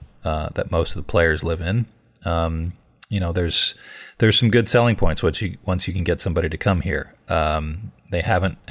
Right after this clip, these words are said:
made a huge impact. They didn't make a huge impact with Panarin, who, from my understanding, wanted to be a Ranger all along. Whether that means he used the Islanders to get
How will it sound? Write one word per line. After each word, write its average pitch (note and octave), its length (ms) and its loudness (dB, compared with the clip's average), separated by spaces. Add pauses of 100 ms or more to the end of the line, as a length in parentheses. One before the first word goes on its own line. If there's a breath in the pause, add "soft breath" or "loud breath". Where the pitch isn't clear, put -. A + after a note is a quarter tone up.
(100)
made G2+ 240 2
a F2 40 -2
huge G2+ 460 2
impact. F2+ 680 2
They F#2 100 2
didn't F#2 180 2
make E2+ 180 0
a F#2+ 120 0 (100)
huge F#2+ 280 2
impact E2+ 400 2
with - 140 -6
Panarin, E2+ 460 0
who, E2+ 200 0
from E2+ 160 -2
my E2 180 4
understanding, E2 680 0
wanted E2+ 260 0
to F2+ 60 -4
be F2+ 120 0
a E2+ 60 0
Ranger F2 400 0
all E2 200 2
along. B2 440 4 (560 loud breath)
Whether F2+ 180 2
that E2+ 180 4
means F2 220 0
he F2+ 100 -2
used F2+ 380 0
the F2 140 2
Islanders F2 500 2
to - 100 -4
get F2+ 220 2